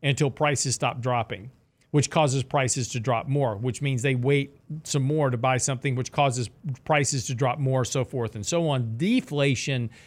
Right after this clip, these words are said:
is a real threat. So if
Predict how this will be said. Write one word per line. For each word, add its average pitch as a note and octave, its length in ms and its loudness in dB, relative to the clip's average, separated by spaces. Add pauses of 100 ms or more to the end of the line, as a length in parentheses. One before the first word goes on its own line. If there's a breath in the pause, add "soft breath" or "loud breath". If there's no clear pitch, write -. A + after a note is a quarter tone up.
(440 loud breath)
is D3+ 180 6
a C3 120 4
real C#3 340 4
threat. C#3 560 -2 (800)
So D#3 400 2
if A#3+ 360 4